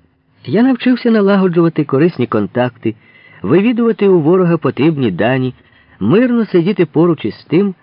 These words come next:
хто викликав огиду і ненависть. Досвід підпільника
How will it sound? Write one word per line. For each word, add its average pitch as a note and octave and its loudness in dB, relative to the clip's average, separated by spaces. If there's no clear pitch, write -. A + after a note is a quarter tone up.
хто G3+ 0
викликав F3 -2
огиду E3 -2
і A#2+ 0
ненависть. D#2 -6
Досвід A3+ -2
підпільника F#3 -2